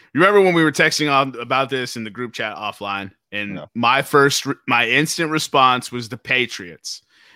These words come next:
Speaker 2: Yeah.
Speaker 1: And then my second response was, like, the team that I would think he, he should go to is the Tennessee Titans.
Speaker 2: And since then, A J Brown has been on a literal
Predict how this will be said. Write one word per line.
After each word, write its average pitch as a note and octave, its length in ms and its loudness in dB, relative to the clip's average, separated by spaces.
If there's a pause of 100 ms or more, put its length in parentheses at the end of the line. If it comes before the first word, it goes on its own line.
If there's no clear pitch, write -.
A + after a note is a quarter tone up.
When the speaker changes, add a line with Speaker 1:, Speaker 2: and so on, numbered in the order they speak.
(160)
Speaker 2:
Yeah. B2 120 0
Speaker 1:
And C3 80 0
then C3 160 0
my B2+ 240 0
second D#3 720 -2
response A#2+ 600 -2
was, A2+ 200 -8
like, G#2+ 220 -6
the G#2+ 100 -10
team C#3+ 420 0
that A#2 180 -2
I A2 220 0
would A2+ 140 -4
think B2 300 -4
he, - 180 -14
he A2 180 -14
should C#3 420 -2
go G2 220 -6
to F2+ 340 -16 (800)
is A2 520 -2
the A2+ 100 -12
Tennessee G#2+ 460 -4
Titans. F#2 760 -8 (800)
Speaker 2:
And G2+ 120 -6
since C#3 300 0
then, A#2 200 2
A A#2 140 4
J A#2+ 180 0
Brown A2 280 2
has G2+ 180 -6
been G#2+ 140 -4
on G2 180 -2
a F#2 140 -2
literal A2 800 2